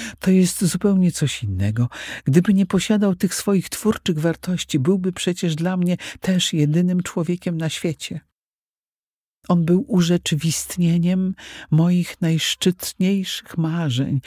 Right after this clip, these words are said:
o człowieku. On był ucieleśnionym ideałem moim, choć to tak po literacku brzmi, proszę, niech pan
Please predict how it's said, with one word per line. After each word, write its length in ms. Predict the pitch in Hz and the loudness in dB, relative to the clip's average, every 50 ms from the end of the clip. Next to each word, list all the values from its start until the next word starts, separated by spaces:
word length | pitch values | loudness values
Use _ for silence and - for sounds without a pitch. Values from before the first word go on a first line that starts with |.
| - - - - | -10 -14 -6 -2
o 120 | - 160 | -2 -2
człowieku. 800 | - - - - 160 147 156 165 170 156 135 - - - - - - - - - - | -2 -2 -6 -4 -4 -2 -2 -4 -4 -6 -6 -8 -6 -6 -6 -6 -6 -12 -16 -12 -2
On 200 | - 190 190 180 | 2 2 4 4
był 260 | 165 180 180 196 262 - | 4 4 2 2 0 0
ucieleśnionym 960 | - 196 - - 202 190 190 190 170 - - - 185 180 180 175 175 180 - | -2 -2 0 0 -2 0 0 -2 -2 -4 -4 -4 -2 0 0 2 2 0 0
ideałem 840 | - 175 147 156 156 165 - - - - 117 - 120 120 135 135 127 | 0 0 2 2 0 0 0 -4 -4 -4 -2 0 0 2 2 2 2
moim, 400 | 135 147 147 143 127 143 156 160 - - - - - - | 2 0 0 -2 -2 -2 -4 -4 -6 -10 -20 -20 -20 -14
choć 280 | - - 185 - - - | -4 -4 -2 -2 -2 -2
to 120 | - 180 | -2 -2
tak 260 | - - 196 180 - | 0 0 -2 -2 -2
po 160 | - - 180 | -4 -2 -2
literacku 760 | 165 151 151 - - 151 - 180 180 - - - - - 151 | 0 0 -2 -2 -4 -2 0 -2 -2 -2 -4 -10 -6 -4 -4
brzmi, 460 | 131 127 143 151 160 165 165 156 151 - - - - - - | -4 -4 -4 -4 -2 -2 -2 -4 -4 -6 -8 -16 -16 -10 -6
proszę, 340 | - - 190 170 - 180 180 | -2 -2 -2 0 -2 -2 0
niech 220 | 165 175 170 - | 0 0 -2 -2
pan 240 | - - 185 180 208 | -2 -2 0 0 0